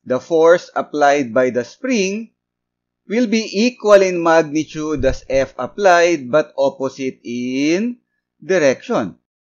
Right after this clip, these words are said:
So opposite, so positive K X, opposite of that is negative K X. The spring force, the spring will apply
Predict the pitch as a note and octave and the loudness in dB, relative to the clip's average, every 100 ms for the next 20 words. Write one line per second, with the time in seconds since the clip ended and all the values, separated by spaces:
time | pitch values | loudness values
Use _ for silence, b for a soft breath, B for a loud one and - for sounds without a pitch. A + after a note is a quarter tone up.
0 | _ _ _ C3 A#2+ D3 C#3+ A3+ G#3+ F#3+ | _ _ _ -6 0 2 2 0 0 0
1 | G#3+ - C3 - D3 D3 D3+ D3+ C#3+ - | 0 -2 -6 0 2 2 0 -6 -6 -2
2 | A#3+ A#3 E3+ F3 F3 - C3+ C3+ C#3+ D3 | 0 2 2 2 -2 -4 -4 -4 -6 -6
3 | - D#3 C#3+ D3 C#3+ - B2+ C3 D3+ - | -8 -2 4 4 2 -4 -8 -4 -6 -8
4 | C3 C3+ C#3 B2 B2+ B2+ B2 A#2+ A2 - | -4 0 0 0 -4 -4 -8 -8 -10 -12
5 | B2+ A2+ A2 G#2+ G#2+ G#2+ _ _ _ _ | -8 -6 -6 -10 -14 -18 _ _ _ _
6 | _ A#2+ - - - _ _ _ _ _ | _ -14 -14 -20 -20 _ _ _ _ _
7 | _ _ _ _ _ _ _ _ _ - | _ _ _ _ _ _ _ _ _ -10
8 | A2 - - D3 D3 C#3 - A#3+ F#3+ A#3 | -10 -10 -6 -2 -2 -4 0 4 4 4
9 | - - - _ _ _ _ _ _ - | 0 -14 -20 _ _ _ _ _ _ -8
10 | B2 - - A#3 F#3+ F#3+ G#3+ _ _ _ | -8 -8 -6 -2 -2 -4 -10 _ _ _
11 | C#3+ D3 D3 D3 D3 C#3+ | -2 2 2 2 2 4